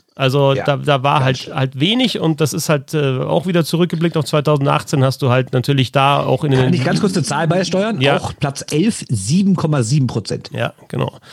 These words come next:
Speaker 1: Und zweitausendachtzehn hast du halt vielleicht, weiß ich gar nicht mehr die Quote, aber du hast in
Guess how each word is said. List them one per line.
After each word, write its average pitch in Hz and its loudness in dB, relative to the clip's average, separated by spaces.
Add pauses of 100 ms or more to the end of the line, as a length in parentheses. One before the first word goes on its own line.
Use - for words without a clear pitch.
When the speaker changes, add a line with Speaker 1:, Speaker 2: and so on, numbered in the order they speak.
(280)
Speaker 1:
Und 120 -8
zweitausendachtzehn 135 2
hast 147 0
du 151 4
halt 139 2
vielleicht, 147 -2
weiß 139 2
ich 135 -2
gar 143 2
nicht 135 4
mehr 131 4
die 120 0
Quote, 185 0
aber 127 0
du 127 2
hast 131 0
in 117 0